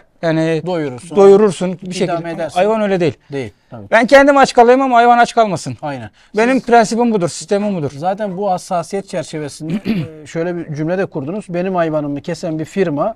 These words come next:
Speaker 2: benim peşimi bırakamaz."
Speaker 1: Bir daha öyle bir şey yaşamadım hiç.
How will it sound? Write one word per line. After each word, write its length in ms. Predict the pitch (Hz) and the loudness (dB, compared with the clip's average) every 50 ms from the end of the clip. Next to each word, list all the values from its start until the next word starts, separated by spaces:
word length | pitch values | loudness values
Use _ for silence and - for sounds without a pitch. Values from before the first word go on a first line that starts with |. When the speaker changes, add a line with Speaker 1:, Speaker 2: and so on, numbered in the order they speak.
| _ _ - | _ _ -12
Speaker 2:
benim 260 | 151 165 175 180 170 | -8 -8 -8 -8 -8
peşimi 340 | - 165 143 - 185 190 175 | -10 -12 -12 -10 -10 -10 -6
bırakamaz." 520 | 185 165 151 - 135 110 101 - - - _ _ _ - - - - _ - _ _ _ _ _ _ _ - - _ _ _ - | -6 -6 -6 -8 -12 -12 -14 -18 -20 -20 _ _ _ -20 -20 -20 -20 _ -20 _ _ _ _ _ _ _ -20 -20 _ _ _ -4
Speaker 1:
Bir 120 | - 277 220 | -2 4 8
daha 200 | 247 247 254 - | 8 8 10 10
öyle 260 | 247 240 262 262 262 | 8 8 8 8 6
bir 60 | 226 | 4
şey 180 | - 277 262 254 | 4 4 6 6
yaşamadım 440 | 233 202 - 240 220 190 156 147 | 6 6 4 4 4 4 2 2
hiç. 220 | 131 - - - | -2 -2 -6 -14